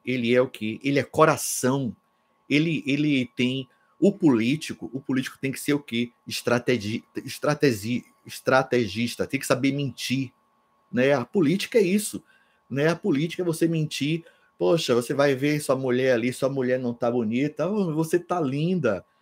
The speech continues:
né? Você vai fazer um, uma política ali, dar uma enroladinha pra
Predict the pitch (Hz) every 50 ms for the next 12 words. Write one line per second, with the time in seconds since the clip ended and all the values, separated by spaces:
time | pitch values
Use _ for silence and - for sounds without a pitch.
0 | _ _ _ _ - 151 151 170 170 175 - 175 147 156 170 - - 175 156 147
1 | 165 175 180 196 202 - 185 180 190 208 214 - 269 247 220 220 233 233 - -
2 | - 226 220 170 151 165 175 170 151 156 175 185 202 196 190 185 175 156 165 165
3 | 175 185 190 147 110 120 147 165 175 156 110 - - _ _ _ _ _ - 123
4 | 113 113 117 120 131 151 185 180